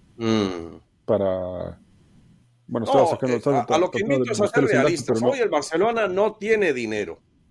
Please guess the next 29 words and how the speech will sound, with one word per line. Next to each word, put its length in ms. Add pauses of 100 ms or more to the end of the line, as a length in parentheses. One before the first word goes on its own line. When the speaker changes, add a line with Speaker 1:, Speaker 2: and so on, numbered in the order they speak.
(140)
Speaker 1:
no 200
tiene 240
dinero 400 (240)
para 320
traer 260
un 100
técnico, 600 (260)
y 100
ese 220
ha 60
sido 380
realmente 680 (220)
el 200
tema 320
para 200
mover 240
Speaker 2:
A 20
Speaker 1:
a 40
Speaker 2:
ver. 80
Speaker 1:
Xavi 140
Hernández, 340
porque 280 (300)
de 80
otra 180
manera 360
ya 140
lo 80
hubieran 240
movido. 420